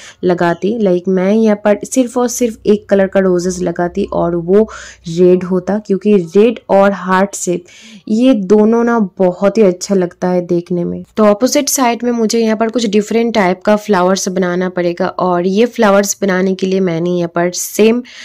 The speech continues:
अ, रोज नोजल लिया है और ये रोज नोजल थोड़ा छोटा साइज का है। कोई भी रोज नोजल के मदद से आप ये फ्लावर्स बना सकते हो।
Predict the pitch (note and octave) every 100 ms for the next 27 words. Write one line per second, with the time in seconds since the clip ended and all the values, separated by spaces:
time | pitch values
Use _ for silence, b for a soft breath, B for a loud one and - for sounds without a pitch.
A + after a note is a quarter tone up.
0 | A3+ B - F3+ F3 F3 F#3+ A#3 B3 A#3+
1 | A3 G#3 G#3+ G#3 F#3 F3 F3 F#3 F#3+ -
2 | F3+ F3 F#3 G3 F#3 G3+ G#3 G#3 G3 F#3+
3 | G3 G3 G3+ G3+ - F3+ F#3 - F3+ E3
4 | - - F3+ F3+ G3 A3 G#3+ F#3+ G3 F#3+
5 | F3+ F3+ F3 F#3 F3+ E3+ E3+ - - F3
6 | F3 F3+ F3 F3 F3 D#3+ D#3+ D#3+ F3 F3
7 | F3 G#3 G#3 G3+ - G#3+ C4